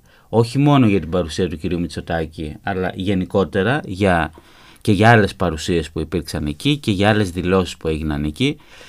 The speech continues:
Ο καθένας βέβαια δίνει τη δική του ερμηνεία στα πράγματα. Εγώ θέλω αρχικά να, ε, μου πείτε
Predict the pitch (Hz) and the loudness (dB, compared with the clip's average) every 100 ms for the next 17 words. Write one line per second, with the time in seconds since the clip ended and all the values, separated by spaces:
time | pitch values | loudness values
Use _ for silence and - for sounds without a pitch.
0 | - - - 95 104 95 113 107 98 107 | -20 -20 -8 -4 -2 2 2 2 2 2
1 | 104 98 104 95 95 87 80 104 98 85 | 2 2 0 0 -2 -6 -4 -4 -2 -4
2 | 78 78 85 82 82 85 87 120 175 - | -4 -4 -4 -4 -4 -2 -2 -4 -6 -12
3 | _ _ - - 85 90 90 95 110 160 | _ _ -14 -10 -4 -2 -2 -2 -2 -4
4 | 175 - 110 117 143 151 156 120 120 143 | -6 -6 -6 -4 -2 0 0 -2 -4 0
5 | 151 151 131 113 - _ _ _ _ - | 2 2 2 0 -4 _ _ _ _ -10
6 | 101 87 92 98 - 123 123 160 - | -8 -4 -4 -4 0 -2 2 0 0